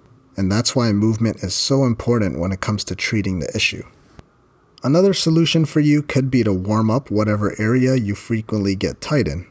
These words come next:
So in this case, if your lower back is getting sore after your workout, try warming up your lower back a little bit more than you're used to.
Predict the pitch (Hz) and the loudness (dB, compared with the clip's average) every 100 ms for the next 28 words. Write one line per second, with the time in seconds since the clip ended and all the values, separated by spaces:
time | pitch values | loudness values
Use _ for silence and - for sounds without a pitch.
0 | _ _ _ _ - - _ - - 113 | _ _ _ _ -20 -20 _ -6 -2 0
1 | 135 123 117 - 170 196 - 113 110 113 | 2 2 2 0 0 0 -2 -6 0 0
2 | 113 110 104 107 160 - 110 101 92 - | 2 2 2 0 0 0 0 0 0 -2
3 | - 90 90 87 - 87 80 82 - 104 | -2 -2 -2 -4 -2 -2 -2 -4 -4 -2
4 | 131 - _ - - 110 98 92 110 107 | -2 -4 _ -6 -2 0 0 0 0 0
5 | 101 104 107 107 98 98 98 95 95 - | 0 -2 -2 0 2 2 0 0 -4 -4
6 | - 101 123 123 117 87 110 139 147 113 | -4 0 2 2 0 0 2 2 2 2
7 | 98 90 98 107 - - 117 | 0 0 0 -2 -4 -8 -10